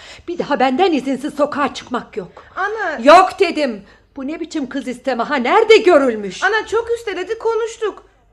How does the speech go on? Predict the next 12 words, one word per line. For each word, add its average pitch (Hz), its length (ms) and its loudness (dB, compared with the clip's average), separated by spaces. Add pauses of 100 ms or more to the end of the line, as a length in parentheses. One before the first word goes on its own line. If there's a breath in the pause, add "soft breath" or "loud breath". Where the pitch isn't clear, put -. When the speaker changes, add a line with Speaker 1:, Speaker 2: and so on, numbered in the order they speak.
(100)
Speaker 2:
Kötü 359 300 -8
bir 381 60 -10
şey 381 200 -6
olmadı 453 400 -6
ki. 370 240 -10 (300 soft breath)
İstet 381 460 -12
beni 339 220 -10
dedim. 240 320 -10 (260)
Speaker 1:
Verir 330 380 2
mi 403 180 4
baban 233 320 4
ha? 320 260 0